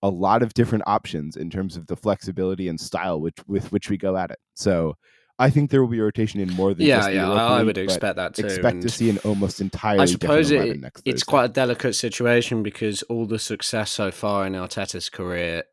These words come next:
Speaker 2: has not come from being a tinker man. That, that's sort of, like, the next step he makes in his development as a manage-, manager, being able to,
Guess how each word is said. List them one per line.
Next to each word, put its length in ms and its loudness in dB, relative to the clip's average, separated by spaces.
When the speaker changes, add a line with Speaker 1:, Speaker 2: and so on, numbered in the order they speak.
Speaker 2:
has 220 -10
not 220 -8
come 280 -8
from 220 -14
being 200 -12
a 40 -16
tinker 320 -10
man. 280 -8
That, 160 -8
that's 240 -6
sort 340 2
of, 60 -8
like, 340 -4
the 80 -8
next 320 -2
step 380 -6
he 100 -10
makes 440 -6
in 120 -8
his 280 -6
development 720 -4
as 160 -8
a 40 -6
manage-, 420 -4
manager, 540 -4
being 280 -4
able 420 -4
to, 260 -6